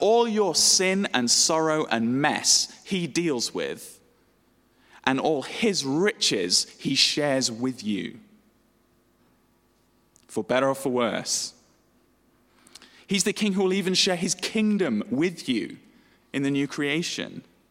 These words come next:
once this world has passed. No matter how messed up we are, what other kings we run after, if you're a Christian and you trust in Jesus, he's bound to you. That's his decision.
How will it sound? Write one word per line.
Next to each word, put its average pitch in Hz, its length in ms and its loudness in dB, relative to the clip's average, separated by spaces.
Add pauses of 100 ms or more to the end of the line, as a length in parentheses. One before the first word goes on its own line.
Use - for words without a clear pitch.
(240)
once 123 220 -2
this 123 180 -6
world 123 240 -2
has 135 140 -6
passed. - 640 -8 (1040)
No 120 140 -4
matter 156 240 2
how 160 160 0
messed 139 360 0
up 139 80 -2
we 143 160 0
are, 113 220 2
what 113 180 0
other 160 260 -2
kings 120 600 -2 (340)
we 113 160 -2
run 120 260 -2
after, 123 540 -6 (520)
if - 80 -12
you're 139 100 -2
a 139 40 -6
Christian - 420 -6
and 113 80 0
you 107 80 -2
trust - 340 -8
in 110 140 -4
Jesus, 107 580 -6 (100)
he's - 140 -14
bound 117 380 -4
to - 160 -8
you. 90 60 -8
That's - 220 -4
his - 200 -6
decision. - 500 -4